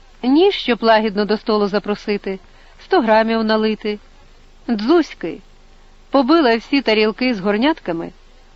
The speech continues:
крім одного, але будемо вважати, що і це теж вона зробила. Поскидала все у відро і виставила до дверей, щоб ти, чоловіче, змучений, згорьований, з висячою на шиї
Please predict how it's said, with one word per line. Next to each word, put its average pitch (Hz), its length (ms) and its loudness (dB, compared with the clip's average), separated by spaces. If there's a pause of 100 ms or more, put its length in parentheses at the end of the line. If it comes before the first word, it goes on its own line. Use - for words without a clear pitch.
(280)
крім 254 260 2
одного, 202 520 -2 (240)
але 247 220 4
будемо 226 400 0
вважати, 208 580 0 (360)
що - 220 -4
і 240 100 2
це 311 260 -2
теж 196 340 0
вона 202 320 2
зробила. 185 520 -4 (720)
Поскидала 277 640 2
все 262 300 -2
у 220 180 -2
відро 226 420 0 (400)
і 254 100 2
виставила 277 580 2
до 233 140 0
дверей, 214 440 0 (240)
щоб - 300 -2
ти, 220 180 -2
чоловіче, 269 680 -2 (680)
змучений, 226 760 0
згорьований, 226 760 0 (800)
з 214 120 -4
висячою 262 580 2
на 226 100 2
шиї 233 460 -2